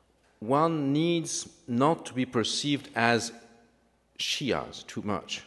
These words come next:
right? They have to be perceived as Muslims in general, not Shias. And Khomeini, uh, when he wanted to, uh, spread the Islamic revolution, uh, beyond the borders of Iran, downplayed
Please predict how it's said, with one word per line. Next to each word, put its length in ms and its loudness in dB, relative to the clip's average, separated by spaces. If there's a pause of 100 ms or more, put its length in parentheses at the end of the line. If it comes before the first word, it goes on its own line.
(160)
right? 280 -8 (360)
They 120 -10
have 200 -4
to 80 -6
be 40 -6
perceived 420 -4
as 240 -4
Muslims 540 2
in 120 -2
general, 480 0
not 300 -6
Shias. 580 -10 (1120)
And 220 4
Khomeini, 760 0 (600)
uh, 280 0 (180)
when 240 2
he 100 2
wanted 560 -2
to, 540 -4
uh, 180 -4
spread 540 0
the 120 0
Islamic 520 -4
revolution, 800 -4
uh, 300 -8 (200)
beyond 380 -2
the 80 -4
borders 400 -2
of 140 -6
Iran, 440 -10 (1000)
downplayed 840 2